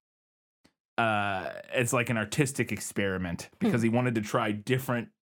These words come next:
Speaker 1: animal villains. He was like, "We always make 'em the same animals. Let's make it something different." Uh, but Reitherman was like, "No, no, no, we're doing a wolf. That's the villain archetype animal. We're just doing a wolf." Also, originally, Friar Chu-, Friar Tuck was a pig.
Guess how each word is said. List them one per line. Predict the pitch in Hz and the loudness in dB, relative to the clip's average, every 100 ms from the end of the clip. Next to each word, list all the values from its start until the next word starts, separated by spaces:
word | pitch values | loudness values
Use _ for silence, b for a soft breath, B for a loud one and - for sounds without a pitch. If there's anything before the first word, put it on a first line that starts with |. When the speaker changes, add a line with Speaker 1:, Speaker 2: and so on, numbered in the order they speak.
| - | -6
Speaker 1:
animal | 120 110 104 92 | -2 0 0 -2
villains. | 92 87 85 104 | -4 -6 -6 -6
He | |
was | 98 101 | -6 -4
like, | 98 | -6
"We | 107 120 | -2 0
always | 120 123 117 | 2 2 2
make | 110 107 | 0 0
'em | 101 | -2
the | |
same | 92 101 95 92 | -2 -4 -4 -6
animals. | 90 82 82 85 101 - | -6 -6 -6 -8 -10 -10
Let's | - - | -10 -4
make | 110 101 | -4 -4
it | 101 | -4
something | 110 104 95 | -4 -2 -2
different." | 95 - 92 - - B B | -2 -4 -6 -8 -14 B B
Uh, | - 104 | 2 2
but | 107 123 | 2 4
Reitherman | 156 170 156 143 | 4 4 4 4
was | 127 120 | 2 2
like, | 113 | 4
"No, | 120 | 4
no, | 131 120 | 2 2
no, | 110 98 95 - _ _ _ _ | 2 0 -2 -6 _ _ _ _
we're | 120 | 0
doing | 117 120 120 | 4 4 4
a | |
wolf. | 104 101 95 - - - _ | 2 0 0 -6 -18 -20 _
That's | 104 101 | -6 -6
the | - 113 | -4 -4
villain | 95 98 104 104 95 | -2 -2 -2 0 -2
archetype | 95 98 98 95 92 | -4 -6 -8 -8 -8
animal. | 90 92 95 90 | -8 -8 -6 -6
We're | 85 | -4
just | 101 101 | -2 -2
doing | - 104 95 | 0 0 0
a | |
wolf." | 92 90 90 - - B B B _ - | -2 -6 -8 -10 -20 B B B _ 2
Also, | 185 190 151 120 117 | 2 4 2 2 2
originally, | 123 123 185 147 127 113 | 2 4 4 4 4 2
Friar | 104 139 135 139 120 | 2 2 2 2 0
Chu-, | - - | 0 -2
Friar | - 139 135 110 | 0 0 2 0
Tuck | - 151 131 | 2 0 2
was | 120 110 | 0 0
a | 92 | -2
pig. | - - 170 98 98 | -4 0 0 0 -4